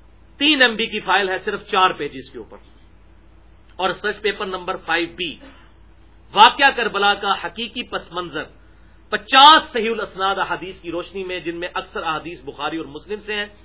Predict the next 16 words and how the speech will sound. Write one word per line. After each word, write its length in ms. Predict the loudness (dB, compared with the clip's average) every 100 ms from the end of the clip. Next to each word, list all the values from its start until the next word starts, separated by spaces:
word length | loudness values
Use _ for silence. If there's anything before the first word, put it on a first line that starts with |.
| -20 -20 -20 -20 -20 -8
اور 180 | -4 -2
یہ 160 | -2 -2
اہل 200 | -2 -4
سنت 400 | -4 -4 -6 -8
کی 80 |
متفقہ 580 | -10 -8 -8 -8 -2 0 0
کتابوں 360 | -2 -4 -4
سے 120 | -8 -10
یہ 80 | -12
پچاس 360 | -8 -6 -4 -6
احادیث 380 | -10 -10 -8
ہیں۔ 120 | -6 -8 -12 -20 -20 -10 4
عربی 380 | 6 6 4 6
میں 120 | 4
بھی 180 | 6 6
ہے 160 | 6